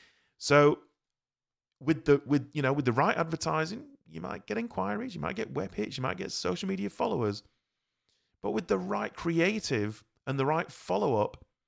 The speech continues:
and the right pitch, you'll get someone to second base. And you'll enable yourself to sell more and build long-term brand trust. Because regardless of what you sell, I will repeat it one more time.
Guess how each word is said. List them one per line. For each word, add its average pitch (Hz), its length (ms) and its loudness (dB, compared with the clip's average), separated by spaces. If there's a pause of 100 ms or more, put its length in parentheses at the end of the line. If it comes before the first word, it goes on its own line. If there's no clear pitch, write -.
(220)
and 196 160 2
the 220 80 2
right 190 220 -2 (100)
pitch, - 580 -6 (540)
you'll 120 280 -2
get 156 200 -6
someone 156 240 -6
to 135 100 -8
second 113 540 -8
base. 101 480 -10 (540)
And 147 120 0
you'll 165 240 4
enable 175 580 0
yourself 135 380 -2
to 135 100 -6
sell 175 420 -4
more 147 280 0
and 113 240 -6
build 151 540 2 (180)
long-term 120 880 2
brand 101 460 -2 (120)
trust. - 600 -4 (1160)
Because 131 260 0
regardless 170 720 4
of 104 220 -2
what 127 180 -2
you 156 60 0
sell, 147 320 2
I 127 80 0
will 107 160 4
repeat 147 480 -2
it - 140 -4
one 123 420 -2 (220)
more 123 440 0
time. 139 400 2